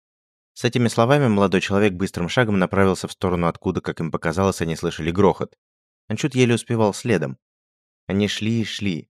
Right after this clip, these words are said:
запутываясь в коридорах и комнатах, перетекавших одна в другую. По некоторым залам проходили по нескольку раз, ища лестницы,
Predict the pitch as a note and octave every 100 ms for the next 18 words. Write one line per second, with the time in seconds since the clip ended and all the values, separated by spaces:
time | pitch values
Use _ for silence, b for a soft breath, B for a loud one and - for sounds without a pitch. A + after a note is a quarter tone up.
0 | _ D#2+ E2+ E2+ E2 D#2+ - - E2+ D#2
1 | G2+ F#2 F#2+ G2 F#2+ E2 D2+ - _ -
2 | D2 - - - D#2+ E2 D#2 D2+ C2+ D#2+
3 | D#2 C#2 _ _ _ _ E2 F2+ - -
4 | F2+ G2 G#2 G2 F2+ F2+ F#2 F#2 F#2 F2+
5 | - F#2+ A2 F2 D2 - - F2 E2 D#2+
6 | G#2+ F#2+ D2+ C2